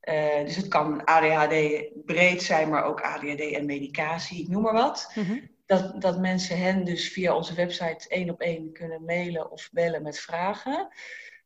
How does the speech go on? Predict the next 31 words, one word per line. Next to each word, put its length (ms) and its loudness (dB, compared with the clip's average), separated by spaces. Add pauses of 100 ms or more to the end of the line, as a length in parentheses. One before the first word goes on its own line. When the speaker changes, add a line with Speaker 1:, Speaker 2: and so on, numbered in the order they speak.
(120)
Speaker 1:
Ehm, 1300 2 (840)
nou 140 4
ja, 60 -2
en, 160 2
en 180 2
ook 160 2
heel 120 0
veel 180 -6
contacten 500 -2
die 100 -6
wij 140 2
zelf 280 6
weer 100 2
hebben 180 0
met, 440 -4
met 160 -6
de 100 -10
officiële 540 0
instanties, 560 0
waardoor 280 -4
we 80 -2
echt 220 -4
wel 100 -6
goede 320 -2
informatie 600 -4
kunnen 220 -6
geven. 600 -4 (420)
Vanuit 400 4
een 120 0
dus 460 -4
ervaringsdeskundig 1500 4